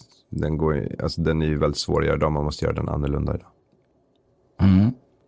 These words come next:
Speaker 2: Så att det kräv-, krävs mer nu än för tio år sedan,
Speaker 1: Gud,
Speaker 2: eller
Speaker 1: ja.
Speaker 2: tjugo år sedan.
Speaker 1: Herregud. Mycket, mycket, mycket, mycket mer.
Speaker 2: Men hur, eh, hur, hur navigerar man i den?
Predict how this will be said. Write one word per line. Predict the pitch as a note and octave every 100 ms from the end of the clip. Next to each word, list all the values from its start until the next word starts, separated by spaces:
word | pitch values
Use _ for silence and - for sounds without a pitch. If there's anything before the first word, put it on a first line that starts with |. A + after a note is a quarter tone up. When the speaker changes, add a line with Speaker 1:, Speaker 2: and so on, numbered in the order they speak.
| _ - _ -
Speaker 2:
Så | C3+
att | B2+ - - _ _ _ _ -
det | C#3+
kräv-, | C#3 C3 B2+
krävs | C#3 B2+
mer | C3+ D#3+
nu | A#2 A2+ - -
än | A#2+ A2
för | A2
tio | A2 A2
år | B2
sedan, | A2
Speaker 1:
Gud, | F2+ G2
Speaker 2:
eller | G2+
Speaker 1:
ja. |
Speaker 2:
tjugo | A2 G2+
år | G2+
sedan. |
Speaker 1:
Herregud. | E2 C#2+ C2+ - - _ _ _ _ _ _ _
Mycket, | E2+ - - C#2
mycket, | - -
mycket, | - -
mycket | - -
mer. | - - - _ _ _ _ _ _ _ _ _ _ _
Speaker 2:
Men | B2 C#3
hur, | C#3 C#3+ C#3+ C3+
eh, | C3 B2 B2+ B2 - - -
hur, | C#3+ C3+ D3
hur | D3
navigerar | C3+ B2+ B2+ B2 C3 B2
man | B2+
i |
den? | A#2+ B2 D#3+ C3